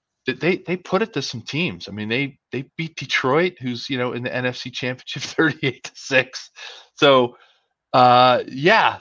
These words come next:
this is not gonna be easy. I just have a feeling that the Chiefs are are peaking at a time, and they're gonna take advantage of, of a, of a, of a Baltimore team who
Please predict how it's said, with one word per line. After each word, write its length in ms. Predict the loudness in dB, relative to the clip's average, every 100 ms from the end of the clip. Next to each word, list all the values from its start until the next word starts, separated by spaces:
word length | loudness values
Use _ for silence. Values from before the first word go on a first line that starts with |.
| _
this 200 | -2 0
is 180 | -4 0
not 240 | 0 2
gonna 160 | 2 0
be 240 | 0 -2
easy. 300 | -4 -2 -2 0
I 140 | -2
just 400 | 0 2 2 0
have 220 | -4 -4
a 60 | -4
feeling 680 | -6 -6 -4 -2 -4 -6 -12 _ _ _ _
that 140 | -4
the 80 | -4
Chiefs 460 | -8 -6 -4 -4 -4
are 440 | 0 0 0 -4 _ _
are 140 | -6 -6
peaking 500 | -4 -6 -4 -6 -4
at 80 | -4
a 60 |
time, 440 | -4 -4 -4 -4 -6
and 140 | -6
they're 80 | -6
gonna 180 | -6 -6
take 260 | -6 -6
advantage 560 | -6 -6 -4 -4 -6 -4
of, 340 | -2 -2 -4 -18 _
of 160 | -8 -4
a, 340 | -4 -4 -6 -10
of 120 | -14
a, 60 | -14 -14
of 120 | -12
a 60 | -4
Baltimore 440 | 0 0 -2 -6
team 360 | -8 -10 -8 -8
who 400 | -6 -4 -6